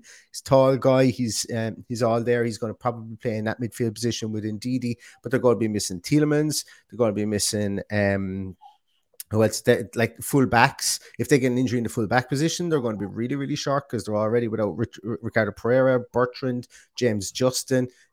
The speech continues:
They're all out, so they're down to Thomas and Castagne and the, and the, um, uh, and the, uh, uh, and in the full back positions. The plus points for them is they have Harvey Barnes back. Maddison is back playing, playing well again.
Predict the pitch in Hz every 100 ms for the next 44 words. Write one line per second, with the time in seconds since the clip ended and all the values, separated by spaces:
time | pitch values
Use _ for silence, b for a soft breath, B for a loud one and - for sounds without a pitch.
0 | - 123 113 110 113 135 - 110 110 104
1 | 120 117 104 - 127 123 120 - - 113
2 | 110 - 117 - 113 113 117 120 120 117
3 | 117 117 - 110 113 107 110 110 107 117
4 | 113 107 110 - _ b b b b b
5 | 113 113 113 117 117 117 113 110 117 113
6 | - 117 117 123 117 - 131 127 120 -
7 | 117 123 - 123 120 - _ _ 117 -
8 | 151 - 151 135 - 131 135 139 131 -
9 | 113 - 123 110 110 117 131 127 - 123
10 | 127 - - 113 120 127 123 139 131 127
11 | - 120 - - 123 123 123 - 120 117
12 | 117 117 110 120 123